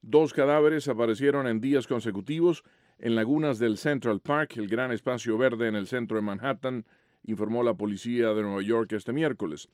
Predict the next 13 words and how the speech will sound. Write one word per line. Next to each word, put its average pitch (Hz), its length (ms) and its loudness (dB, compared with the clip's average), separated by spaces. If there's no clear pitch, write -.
El - 140 -10
cadáver, 127 480 0
descompuesto 110 720 -2
de 113 60 4
un 113 80 2
hombre 117 260 -2
con 104 140 -4
pantalones 104 560 -2
y 95 60 -10
zapatos 101 440 -2
pero 95 200 -6
sin 101 160 -6
camisa, 117 480 -4